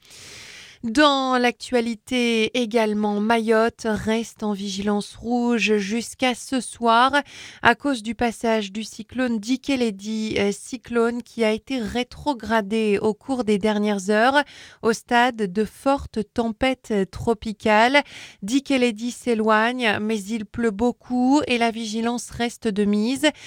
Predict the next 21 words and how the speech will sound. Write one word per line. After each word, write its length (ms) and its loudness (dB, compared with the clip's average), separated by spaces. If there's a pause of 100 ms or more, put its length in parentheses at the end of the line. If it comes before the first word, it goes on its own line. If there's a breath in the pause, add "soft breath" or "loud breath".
(200 loud breath)
à 120 4
cause 260 -4
du 140 -4
risque 420 -4
d'inondation 800 -2
très 440 -2
élevé. 720 -2
Les 420 0
habitants 600 -2
ont 220 0 (100)
été 240 -2
confinés 640 0 (400 loud breath)
et 160 4
il 120 2
n'y 120 2
aurait 240 2
pour 220 -4
le 100 0
moment 400 0
aucune 500 -4
victime. 680 -2